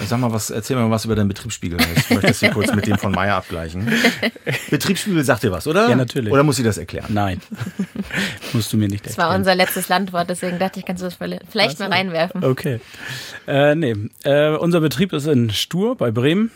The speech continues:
Speaker 3: Wir haben einen Milchviehbetrieb mit zweihundert Kühen.
Speaker 2: Jetzt kommt Kuhlages Frage, ist das groß oder ist das
Speaker 1: Nee,
Speaker 2: klein?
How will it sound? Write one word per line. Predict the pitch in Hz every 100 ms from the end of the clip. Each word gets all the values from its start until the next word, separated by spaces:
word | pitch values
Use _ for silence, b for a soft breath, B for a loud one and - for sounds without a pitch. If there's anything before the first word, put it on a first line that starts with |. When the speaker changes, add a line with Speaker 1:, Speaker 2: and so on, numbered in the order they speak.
| B
Speaker 3:
Wir | 135 113 131 127
haben | 131 135 135
einen | 117 113
Milchviehbetrieb | 160 - 180 175 - 180
mit | 151 135 - - _ -
zweihundert | - 135 135 117
Kühen. | - 202 254 - B B B B B B B B
Speaker 2:
Jetzt | 190 -
kommt | 196 -
Kuhlages | - 202 190
Frage, | - 190
ist | 185 -
das | 196 -
groß | 185 226 370 -
oder | 214 208
ist | 170
das |
Speaker 1:
Nee, | 151 185 208
Speaker 2:
klein? | 226